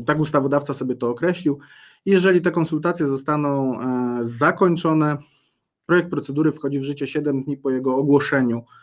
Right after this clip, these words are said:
Więc tutaj mamy ten obowiązek konsultacji z, e, pracownikami, z zakładową organizacją związkową. Chodzi też o to, żeby te rozwiązania w pak-, w praktyce funkcjonowały, tak? No tutaj,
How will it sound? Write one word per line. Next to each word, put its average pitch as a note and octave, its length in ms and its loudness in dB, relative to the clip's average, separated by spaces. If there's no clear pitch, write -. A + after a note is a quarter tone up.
Więc D3+ 140 -4
tutaj E3 220 2
mamy D#3+ 220 4
ten D#3 160 0
obowiązek C#3+ 580 -2
konsultacji C#3+ 720 -4
z, B2+ 180 -8
e, B2 500 0
pracownikami, C#3 720 -2
z B2+ 40 -8
zakładową B2 440 -4
organizacją E3 480 0
związkową. D#3 440 -2
Chodzi G#3 280 2
też F#3+ 160 2
o F#3+ 100 4
to, F#3 140 2
żeby E3+ 520 4
te F3 120 4
rozwiązania E3+ 520 4
w E3 100 -8
pak-, - 200 -6
w - 120 -20
praktyce F#3 540 -2
funkcjonowały, C3 840 -4
tak? C#3 240 -2
No C3+ 100 -2
tutaj, C3+ 460 2